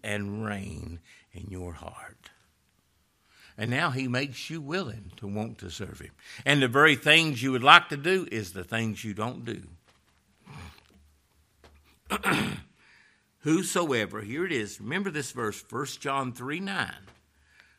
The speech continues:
Whosoever is born of God doth not commit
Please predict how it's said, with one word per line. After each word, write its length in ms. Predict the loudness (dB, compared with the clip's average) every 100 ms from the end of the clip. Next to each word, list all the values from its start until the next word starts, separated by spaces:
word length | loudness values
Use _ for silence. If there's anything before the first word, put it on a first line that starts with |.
| -2
Whosoever 1000 | 2 2 4 2 6 8 6 6 0 0
is 220 | -6 -6
born 520 | -2 0 2 2 2
of 220 | 0 0
God 540 | 6 8 8 6 2 2
doth 500 | 8 10 8 4 -4
not 640 | 6 10 10 6 0 -10
commit 680 | -4 0 4 2 0 -10 -20